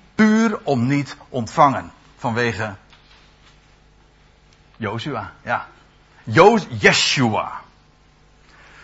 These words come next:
Ik lees verder. Want ik, eh, ben nog maar in vers, vers vier. En ik moet, eh,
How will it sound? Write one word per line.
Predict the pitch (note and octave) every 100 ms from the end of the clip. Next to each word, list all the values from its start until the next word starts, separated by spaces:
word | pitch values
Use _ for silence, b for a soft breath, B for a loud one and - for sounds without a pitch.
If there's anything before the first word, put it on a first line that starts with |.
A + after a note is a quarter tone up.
| b b b _
Ik | C#3
lees | G#3+ G#3
verder. | B3 E3 F2+ - _ _ _ _ _ _ _ _ - B B B
Want | - F#2
ik, | -
eh, | A#2 G#2 G2+ B -
ben | G2 F#2+
nog | G#2
maar | G#2+
in | G#2+
vers, | A#2 G#2 -
vers | A2+ F#2+
vier. | - G3+ C3 - b b b b
En | -
ik | G2+
moet, | G#2+ G#2
eh, | A#2